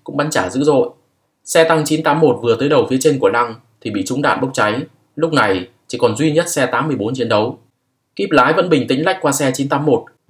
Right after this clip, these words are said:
quay pháo tiêu diệt ngay một lô cốt địch từ cổng số năm đang bắn ra. Bấy giờ, theo quan sát, xe tám mười bốn đang ở tình thế rất nguy hiểm.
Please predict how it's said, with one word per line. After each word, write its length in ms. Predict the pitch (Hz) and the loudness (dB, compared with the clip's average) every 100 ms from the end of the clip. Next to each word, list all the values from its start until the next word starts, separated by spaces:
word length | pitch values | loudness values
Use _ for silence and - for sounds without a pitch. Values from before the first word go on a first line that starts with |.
| _ - | _ -4
quay 200 | 175 180 | 2 2
pháo 260 | 170 143 175 | 2 0 0
tiêu 140 | 190 160 | 0 0
diệt 200 | 127 139 | 0 0
ngay 180 | 156 | 2
một 120 | 147 107 | 2 0
lô 180 | 131 | 0
cốt 140 | 127 147 | 0 0
địch 280 | 120 - _ _ | 0 -6 _ _
từ 140 | 127 - | -4 -2
cổng 160 | 101 | -2
số 140 | - 131 | -2 -2
năm 180 | 147 | 0
đang 140 | 131 123 | 0 0
bắn 160 | 113 | -2
ra. 400 | 120 139 113 107 - _ _ _ | 0 0 0 -4 -12 _ _ _
Bấy 160 | - 143 | 0 2
giờ, 320 | 165 127 101 104 - | 2 2 0 -4 -6
theo 120 | 113 | 0
quan 120 | 110 | 0
sát, 320 | 107 139 147 - _ | 2 0 0 -8 _
xe 200 | - 160 | -2 0
tám 220 | 151 131 160 | 2 2 0
mười 100 | 127 | 0
bốn 180 | 117 | 0
đang 180 | 160 156 | 0 0
ở 80 | 110 | 0
tình 160 | 104 98 | -4 -4
thế 160 | 113 | -4
rất 200 | 135 196 | -4 -4
nguy 100 | 160 | -2
hiểm. 200 | 135 104 | 0 0